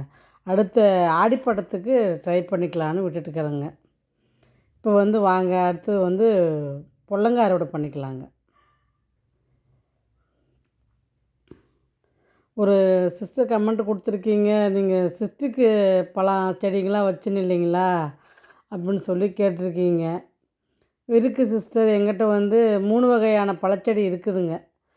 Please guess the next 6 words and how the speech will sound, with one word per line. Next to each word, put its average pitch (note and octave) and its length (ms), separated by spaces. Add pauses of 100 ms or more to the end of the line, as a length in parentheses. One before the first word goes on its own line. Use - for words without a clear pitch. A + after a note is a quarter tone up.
(360)
ஆம், D#3+ 720 (640)
என்னென்ன G#3 340
பழச்செடின்னா, G#3 760 (1600)
லிட்டில் A3+ 320
ஆரஞ்சு, G3 520 (520)
ஆ, G3 140